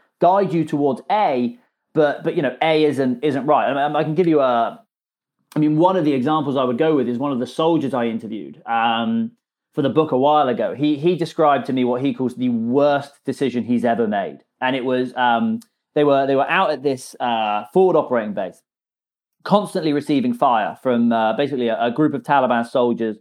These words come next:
out in the, in the kind of a, a woodland area, basically, just constantly, not annoying, but constantly just firing on the base. And it was really getting to him. It was getting to him. It was getting to his troops.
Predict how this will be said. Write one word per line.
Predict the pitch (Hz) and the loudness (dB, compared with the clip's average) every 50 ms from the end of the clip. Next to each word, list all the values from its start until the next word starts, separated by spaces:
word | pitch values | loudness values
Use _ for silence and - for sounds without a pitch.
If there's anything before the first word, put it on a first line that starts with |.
| _ _ _ _ _ _ _ _ _ - | _ _ _ _ _ _ _ _ _ -2
out | 139 143 151 156 151 - | 0 2 2 2 2 0
in | 139 127 127 123 120 | -2 0 0 0 0
the, | 113 120 120 117 113 113 113 110 - | 0 2 2 2 0 0 -2 -4 -4
in | 131 131 120 | -4 -2 0
the | 120 120 | 0 0
kind | 131 127 117 117 | 0 0 0 0
of | |
a, | 120 - 123 123 117 - 120 | 0 0 0 0 0 0 0
a | 123 | 0
woodland | 127 151 165 151 131 135 127 117 | 2 2 2 2 2 0 0 0
area, | 110 101 92 90 95 92 | 0 0 0 -2 -4 -6
basically, | 98 107 110 110 131 | -6 -8 -8 -8 -6
just | 147 226 226 - | -4 -4 0 2
constantly, | 302 285 254 226 - 175 151 139 139 123 123 - _ _ _ _ _ - | 2 2 2 0 -4 -4 -4 -2 -2 -4 -4 -8 _ _ _ _ _ -2
not | 220 214 143 | 0 0 2
annoying, | 143 139 131 135 135 135 139 139 139 147 175 202 190 | 2 0 0 0 2 2 2 2 2 0 0 -2 -2
but | - - - | -2 -4 -2
constantly | - - 262 226 196 - 170 151 | 0 0 0 0 -2 -2 -2 -2
just | 139 135 - | -2 -2 0
firing | - 160 151 143 139 135 | 2 2 4 2 2 2
on | 123 120 | 0 0
the | 117 | 0
base. | - 127 85 78 - - | 0 -2 -4 -6 -8 -8
And | - - | -8 -4
it | 185 190 | -2 -2
was | 151 123 | -2 0
really | 151 190 277 311 254 196 | 0 0 2 2 0 2
getting | 160 240 254 220 180 117 | 2 0 0 0 -2 -6
to | 113 | -8
him. | 107 - - | -10 -10 -12
It | - | -16
was | - - | -10 -6
getting | 147 117 113 | -6 -4 -4
to | - 98 | -6 -4
him. | 127 185 208 208 196 170 | -2 0 0 2 0 -2
It | 117 | -4
was | 117 120 | -6 -6
getting | - 117 - - - | -8 -10 -10 -12 -12
to | - - | -14 -16
his | - - | -16 -6
troops. | - 185 180 160 165 165 - | 0 0 0 0 0 -4 -12